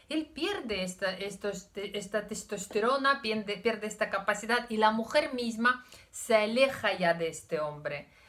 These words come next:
Porque no siente protegida, no hay protección. Y él ha perdido papeles del hombre. Y esto lo que he visto hay mucho día de hoy. Entonces, la mujer dice, "Te quiero",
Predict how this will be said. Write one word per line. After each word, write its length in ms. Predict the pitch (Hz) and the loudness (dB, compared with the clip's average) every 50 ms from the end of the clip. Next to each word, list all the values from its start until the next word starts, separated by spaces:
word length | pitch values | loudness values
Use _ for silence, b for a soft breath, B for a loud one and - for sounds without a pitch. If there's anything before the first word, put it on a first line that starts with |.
| b b b b b | b b b b b
Porque 480 | - 214 208 180 220 208 208 196 202 202 202 - 196 | -4 -4 -2 -2 -2 -2 -2 -4 -6 -12 -12 -6 -4
no 160 | 226 247 262 | -2 -2 -2
siente 380 | 254 - - 269 285 285 254 208 | -4 -4 -4 -4 -4 -2 -4 -6
protegida, 680 | 180 170 160 156 - - 147 - - 175 160 151 147 151 | -6 -6 -8 -8 -8 -10 -12 -12 -10 -8 -6 -4 -4 -2
no 240 | 170 208 233 240 226 | -2 0 2 2 4
hay 140 | 226 233 233 | 2 2 0
protección. 640 | 233 175 156 - - 151 - - - 160 156 165 - | -2 -6 -8 -8 -10 -12 -12 -8 -6 -4 -4 -4 -2
Y 100 | 233 247 | -2 0
él 120 | 269 269 | 2 2
ha 120 | 262 254 254 | 2 2 2
perdido 520 | 233 214 208 196 - 240 233 233 220 - - | -2 -4 -4 -4 -4 -2 0 0 0 0 0
papeles 640 | - 175 175 - - 214 214 214 202 196 180 175 | 0 0 0 0 -2 -2 -2 -2 -4 -6 -6 -6
del 200 | 170 175 165 165 | -4 -2 -2 0
hombre. 320 | 165 160 156 156 151 147 B B B B B | 0 -2 -2 -4 -8 -8 B B B B B
Y 120 | B 226 277 | B -2 -2
esto 300 | 302 294 - - 302 285 | -2 -2 -2 0 2 2
lo 120 | 269 269 | 2 2
que 220 | 262 240 247 269 | 2 2 2 2
he 20 | 262 | 0
visto 540 | 233 247 240 247 - - - 339 349 - - | -4 -6 -8 -8 -6 -2 0 0 0 0 2
hay 320 | 196 214 233 262 247 - - 214 | 2 2 2 2 0 -4 -6 -4
mucho 680 | 214 214 226 240 262 285 277 - - 320 330 302 311 - | -2 0 0 0 0 -2 -6 -6 -2 -2 -2 -2 -4 -8
día 480 | 180 170 196 208 208 220 226 226 - - | -10 -8 -6 -2 0 0 0 -2 -4 -8
de 220 | - 170 170 170 165 | -6 -2 0 2 4
hoy. 240 | 170 170 151 139 - - B B B B B B | 4 2 2 0 -4 -14 B B B B B B
Entonces, 580 | B 247 233 277 269 240 220 - 180 170 - - | B 4 6 6 6 6 4 0 -4 -6 0 4
la 140 | 214 277 320 | 4 6 6
mujer 540 | 339 330 - - 349 370 370 349 339 339 - | 4 2 -2 -2 -2 -2 -2 -4 -6 -8 -10
dice, 360 | 196 202 214 208 - - 196 | -8 -8 -6 -6 -4 -6 -6
"Te 220 | 180 - 254 240 | -6 -4 -6 -6
quiero", 520 | - - 254 277 277 254 240 240 277 - | -6 -6 -2 2 2 2 2 2 -2 -4